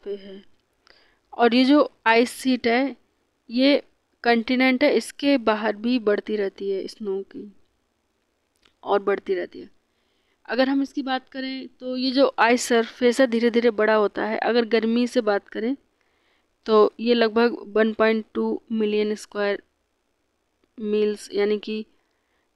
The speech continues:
ये हमारा थ्री million square kilometer जो area होता है summer के end में, वो बढ़ के कितना हो जाता है,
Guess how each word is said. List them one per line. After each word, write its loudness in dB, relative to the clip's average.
ये -4
हमारा 0
थ्री 0
million 0
square -2
kilometer -4
जो -4
area 2
होता -2
है -2
summer -4
के -4
end -4
में, -4
वो 2
बढ़ 4
के -4
कितना -6
हो 0
जाता 0
है, -2